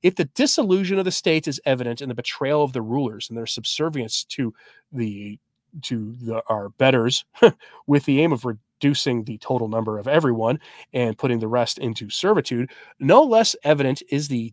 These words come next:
disillusion of the church in its most human component, obviously, in the betrayal of the majority of the Catholic hierarchy, also subservient to the same ministers with the aim of, uh, eliminating the catechon, which prevents the mystery of iniquity from manifesting itself.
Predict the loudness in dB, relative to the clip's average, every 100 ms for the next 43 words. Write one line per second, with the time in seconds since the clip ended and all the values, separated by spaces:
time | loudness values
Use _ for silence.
0 | 0 0 2 2 2 0 -4 -6 -8 -4
1 | -2 -4 -6 -18 -20 -12 -2 2 2 4
2 | 0 0 -4 -2 -2 -2 -8 -2 0 0
3 | 0 4 4 2 -6 -6 -6 -8 -18 -12
4 | -4 -2 -2 -2 2 6 6 6 2 _
5 | -10 -2 0 2 2 4 4 4 0 0
6 | 0 0 -2 0 2 -2 -12 -20 _ -2
7 | 0 -2 -4 -4 -2 0 -2 -6 -6 -2
8 | 0 0 -2 -2 -4 -6 -10 _ _ _
9 | -6 -6 -2 0 0 0 -2 -2 -8 -8
10 | -4 0 0 0 -2 -4 -8 -12 -18 -6
11 | -4 -4 -4 -10 -10 -16 _ _ _ _
12 | -4 -2 0 2 2 2 -2 -6 -4 -4
13 | -4 -2 0 0 0 -2 -2 -2 0 0
14 | 0 -2 -2 -8 -8 -8 -8